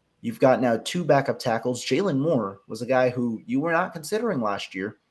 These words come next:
to play that swing tackle role. In fact, you know, even this year, the forty-niners offensive line coach, Chris Forster, has said he wants to see some more from Jalen Moore. Matt Pryor has been exclusively on the right tackle. Thought he did have a fine preseason.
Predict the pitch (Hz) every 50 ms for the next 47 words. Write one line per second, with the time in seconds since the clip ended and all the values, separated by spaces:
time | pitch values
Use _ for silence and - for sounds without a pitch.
0 | _ _ _ - 143 - - - 147 156 160 143 123 120 - - - - 131 127
1 | 123 - 131 120 120 - 123 120 131 143 123 87 - - _ _ _ _ _ _
2 | _ _ _ _ - 131 123 123 - 143 139 143 139 - - - - _ - 143
3 | 151 147 131 123 135 151 160 160 170 160 - - 139 110 92 - - - _ _
4 | - 131 127 - 147 151 151 151 143 139 139 135 127 127 127 127 151 135 - 113
5 | - 117 - 180 214 196 - 131 113 - - - 123 - - - 156 190 214 208
6 | - 135 123 123 120 - 143 135 131 131 - - _ _ _ - 127 117 113 127
7 | 135 139 147 151 143 - 170 - - 180 165 190 233 254 247 - 120 110 113 101
8 | 92 95 92 90 90 85 80 85 - _ _ _ _ _ _ _ _ - - 113
9 | 117 - - - 120 117 131 147 160 156 147 127 123 - 131 127 120 - - -
10 | - 135 139 135 135 123 131 123 120 120 107 113 110 110 - - 117 131 - 95
11 | 104 - - - 233 269 294 285 277 302 302 - 247 233 190 185 - 147 143 160
12 | 143 143 - - 110 110 - - 143 180 185